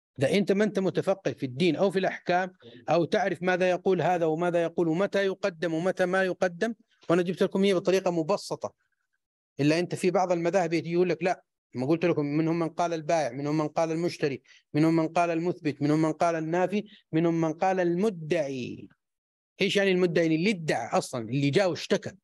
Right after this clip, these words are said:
لأنه قد يأتي الآن امرأة تد-، كلامه يطول. على العموم منهم من قال المدعى ومنهم من قال المدعى عليه، و-، والسبب أيضًا في الأيمان، اللي البينة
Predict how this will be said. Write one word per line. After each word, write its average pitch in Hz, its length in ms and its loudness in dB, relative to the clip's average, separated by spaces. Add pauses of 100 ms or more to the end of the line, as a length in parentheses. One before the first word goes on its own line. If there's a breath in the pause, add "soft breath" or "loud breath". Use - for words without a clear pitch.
(1400)
لأنه 135 180 0
قد 180 180 -2
يأتي 185 240 -2
الآن 165 380 -4
امرأة 180 340 2
تد-، 151 360 -8 (1200 soft breath)
كلامه 160 560 0
يطول. 147 400 2
على 185 160 0
العموم 170 340 0
منهم 175 320 0
من 165 80 -2
قال 165 260 -4
المدعى 165 520 -2
ومنهم 160 340 0
من 147 100 0
قال 156 240 -2
المدعى 156 400 -2
عليه، 156 380 -2 (500 soft breath)
و-، 139 720 0 (420)
والسبب 175 440 2
أيضًا 175 320 2
في 165 140 -2
الأيمان، 156 580 0 (320)
اللي 143 320 0
البينة 143 600 -2